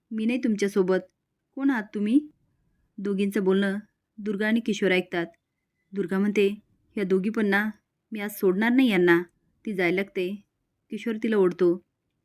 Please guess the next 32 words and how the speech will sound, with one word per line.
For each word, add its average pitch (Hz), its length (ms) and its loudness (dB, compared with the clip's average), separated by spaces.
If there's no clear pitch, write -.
आणि 202 100 -8
म्हणतो, 208 180 -4
"दुर्गा, 196 400 -2
आपलं 208 240 -8
काम 196 260 0
होत 196 180 -2
असेल 208 340 -2
तर 240 40 -14
काय 269 140 -6
हरकत 196 380 -2
आहे?" 180 80 4
ती - 320 -10
म्हणते, 202 140 -4
"किशोर, 196 360 -2
मला 220 180 -6
नीट 220 220 0
सांगा." 175 400 2
तो 214 40 -10
म्हणतो, 202 160 -6
"अगं, 190 300 -2
अंतराची 196 440 -2
स्मृती 196 360 -2
येण्यासाठी 196 600 -2
यांची 208 240 -6
मदतच 208 460 -2
होईल." 185 240 2
इकडे 196 220 -2
अंतरा 185 320 0
आठवायचा 185 340 -4
प्रयत्न 185 320 -4
करते, 202 340 -4
तिला 220 140 -8